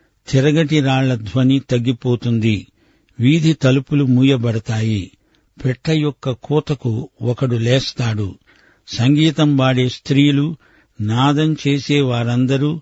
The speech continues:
నిశ్శబ్దంగా ఉంచబడతారు. మార్గములందు భయంకరమైనవి కనపడతాయి.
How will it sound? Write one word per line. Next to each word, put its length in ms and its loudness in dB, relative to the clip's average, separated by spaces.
నిశ్శబ్దంగా 840 0
ఉంచబడతారు. 1000 -6
మార్గములందు 1040 0
భయంకరమైనవి 1080 -2
కనపడతాయి. 920 -6